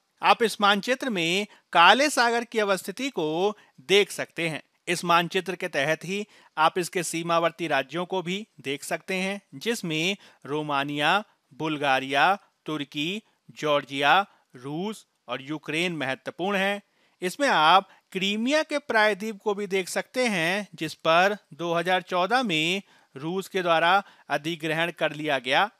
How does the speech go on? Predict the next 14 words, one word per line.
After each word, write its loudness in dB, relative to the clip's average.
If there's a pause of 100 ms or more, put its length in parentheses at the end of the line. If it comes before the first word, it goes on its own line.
(400)
इसमें -2 (240)
कुछ -4
महत्वपूर्ण -4
शहरों -4
को -6
भी -8 (120)
आपको -4
ध्यान -4
देना -4
है, -4 (160)
जैसे 0
कि -6 (100)
आप -2
इसमें -6